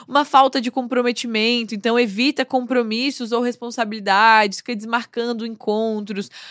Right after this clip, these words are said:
ou chega muito atrasado, é, você tenta, né, fazer alguma coisa com a pessoa, ela fica dando algumas desculpas. Levanta aí o sinal vermelho. Não é pra você ser uma pessoa super desconfiada, é pra você ser uma pessoa atenta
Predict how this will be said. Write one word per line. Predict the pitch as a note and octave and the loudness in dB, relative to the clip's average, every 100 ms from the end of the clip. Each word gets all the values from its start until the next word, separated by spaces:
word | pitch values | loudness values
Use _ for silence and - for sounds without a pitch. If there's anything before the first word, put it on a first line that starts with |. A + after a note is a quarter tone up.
| - | 2
ou | C#4 | 2
chega | C#4+ C#4 C4+ | 4 0 0
muito | C4 C4 B3+ | -4 -2 -2
atrasado, | B3 A#3+ A3 G3+ G#3 A3+ A3 G#3 G3 F#3+ - - | 2 2 6 8 10 10 10 8 2 -2 -6 -14
é, | - G3+ G3+ G3+ G3+ G3+ G3 | 2 6 8 8 4 0 -4
você | G3 A#3+ | -8 -6
tenta, | C4 C4+ C4+ C#4 | -4 -4 -2 -2
né, | B3 F#3+ B3 B3+ | -2 -4 -4 -4
fazer | A#3+ C4 A#3 | -2 -4 2
alguma | B3+ A#3+ B3 | 2 2 -2
coisa | C4 - | -2 -4
com | |
a | B3 | -6
pessoa, | A#3 - A#3+ A#3+ A#3+ A#3 | -6 -2 4 6 8 6
ela | A3+ | 4
fica | A3+ - A3+ | 2 -4 -4
dando | A3+ | -2
algumas | A3+ G#3+ A3 | -4 -4 -6
desculpas. | F#3+ - A3 A#3 A#3 G#3+ A3+ A3+ - - - - | -8 -8 -4 -2 -2 -2 -2 -4 -4 -20 -20 -6
Levanta | D#4 E4+ A3+ A#3+ C4 C4+ C4+ | -2 -2 0 0 0 0 0
aí | B3+ G#3+ | 0 0
o | A3 | -4
sinal | - A#3 F3+ F3 F3+ | -6 -2 0 2 0
vermelho. | G#3+ G3 E3+ E3+ E3 | -2 -2 -4 -4 -4
Não | E3+ | -4
é | |
pra | A3 G4+ | -2 -4
você | - F#4+ | -4 -8
ser | - A3+ | -4 -2
uma | G#3 | -2
pessoa | G3+ G3+ G#3 G3+ | -2 -6 -4 -4
super | - A3+ G3+ G#3+ | -4 -10 -4 -6
desconfiada, | - - G3 - F#3+ E3 F3 | -6 -14 -14 0 2 2 0
é | |
pra | A3+ A3 | -4 -8
você | A3+ B3 | -6 -8
ser | A#3+ B3 | -2 0
uma | B3+ B3 | 0 -4
pessoa | B3+ E4+ | -8 -8
atenta | - G4+ F#4 D4+ - | -8 -6 -8 -8 -10